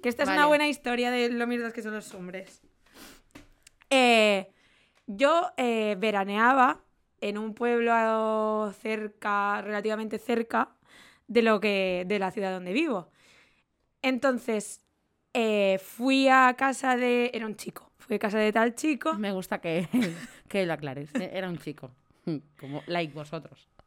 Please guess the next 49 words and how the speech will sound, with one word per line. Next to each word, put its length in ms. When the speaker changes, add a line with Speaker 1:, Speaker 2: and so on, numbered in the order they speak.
Speaker 1:
Sí, 200
yo 80
tendría, 340
pues, 240
eh, 100
dieciséis, 800
diecisiete, 840
por 120
ahí. 140
Speaker 2:
Menor. 460
Speaker 1:
Menor, 460
pero 140
él 80
también 220
era 120
menor. 300
Speaker 2:
Vale, 300
entonces 260
Speaker 1:
No 100
he 40
Speaker 2:
no. 60
Speaker 1:
jugado, 420
no 120
he 40
jugado, 640
no 60
he 40
tanteado 420
con 100
las 120
edades, 400
siempre 240
me 60
he 40
Speaker 2:
No 40
Speaker 1:
mantenido 400
Speaker 2:
cuenta, 160
Speaker 1:
muy 140
en 120
mi, 320
Speaker 2:
no 100
Speaker 1:
en 80
Speaker 2:
cuenta, 400
Speaker 1:
mi 240
Speaker 2:
no 120
cuenta 220
Speaker 1:
línea. 100
Speaker 2:
como 160
pedo. 240